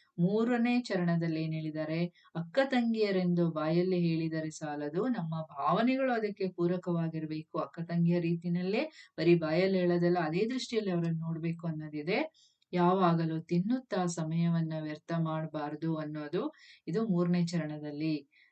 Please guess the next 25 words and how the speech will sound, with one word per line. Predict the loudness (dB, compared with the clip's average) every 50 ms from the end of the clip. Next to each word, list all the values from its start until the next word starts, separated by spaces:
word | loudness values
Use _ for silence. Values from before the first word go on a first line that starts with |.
| _ 0
ನಾಲ್ಕನೇ | 2 4 4 4 2 0 -2 -2 -2
ಚರಣದಲ್ಲಿ | 0 0 0 0 0 -2 -2 -2 0 0 0 0
ಏನ್ | 0 0
ಹೇಳಿದ್ದಾರೆ? | 0 0 0 2 2 2 0 0 0 -2 -2 -2 -2 -4 -4 -6 -10 _ _ _ _ _ _ _ _ -2
ಹಿರಿಯರಾಗಲಿ | 2 2 4 4 4 2 2 4 4 4 4 2 2 0 0 0 -2 -2 -2
ಕಿರಿಯರಾಗಲಿ | -2 0 4 4 6 6 6 4 2 2 0 0 0 -2
ಅವರೊಂದಿಗೆ | -2 -2 -2 -2 -4 -4 -6 -6 -6 -6 -6 -6 -8 -10 _ -20 -10 _ 4
ಮೃದುವಾಗಿ | 6 8 8 8 6 4 4 6 6 4 4 2 0
ವ್ಯವಹರಿಸಬೇಕಂದ್ರೆ | 0 2 2 2 4 4 4 2 2 0 0 -2 -2 -2 -2 -4 -4 -2 -2 -2
ಅವರ | -2 -2 -2 -2 -2 -2 -4 -6 -8 -8
ಅಲ್ಲಿ, | -6 -4 0 0 0 0
ಅವರ | -2 -4 -4 -4 -6 -4
ಜೊತೆಗೆ | -2 -2 -2 -2 -2 -4 -2
ಮಾತನಾಡುವಾಗ | -2 0 0 0 0 0 0 0 0 -2 -4 -6 -6 -6 -6
ನಮ್ಮ | -8 -8 -8 -10 -10 -10
ಮಾತುಗಳಲ್ಲಿ | -10 -8 -6 -6 -6 -6 -6 -4 -2 -2 0 0 0 0 0 0 -2 -2 -6 -14 -20 -20 -20 _ -2
ಮಿತತೆ | 0 0 0 2 0 -2 0 0 0 2
ಇರ್ಬೇಕು, | 2 0 0 -2 -6 -6 -4 -4 -4 -4
ಮಾತಿನಲ್ಲಿ | -2 -2 -4 -4 -4 -2 -2 0 0 0 -2
ಸೌಜನ್ಯತೆ | -2 -2 0 2 2 4 4 4 4 2 2 2 -2 0 0 -2
ಇರ್ಬೇಕು | 0 0 0 -2 -4 -4 -6 -6
ಅನ್ನೋದನ್ನ | -6 -6 -6 -8 -8 -6 -6 -6 -6
ಇಲ್ಲಿ | -8 -10 -10
ಹೇಳಿದ್ದಾರೆ. | -8 -8 -10 -10 -10 -12 -12 -12 -10
ಹಾಗೂ | -12 -10 -6 -4 -4